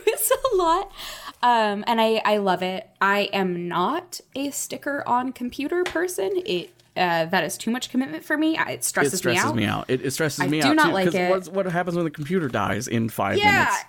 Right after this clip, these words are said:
Speaker 1: And also, like, I paid a lot for this computer. I just want it to look nice.
Speaker 2: <laughs>
Speaker 1: Uh, so it doesn't live on there. Um, I love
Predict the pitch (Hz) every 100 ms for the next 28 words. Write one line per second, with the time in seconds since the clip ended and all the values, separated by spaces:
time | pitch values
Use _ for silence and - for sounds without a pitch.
0 | - - - - - 330 330 349 392 359
1 | 330 320 285 277 349 277 269 320 - 311
2 | 311 - 294 - 330 320 311 302 - _
3 | _ - 269 330 359 311 269 - 220 233
4 | 240 - - 311 330 320 - - - -
5 | - - - 277 277 262 - - - -
6 | - - 330 285 262 - - 302 302 311
7 | 311 302 359 330 320 302 320 311 302 302
8 | _ _ - 233 220 247 233 202 214 226
9 | 226 226 214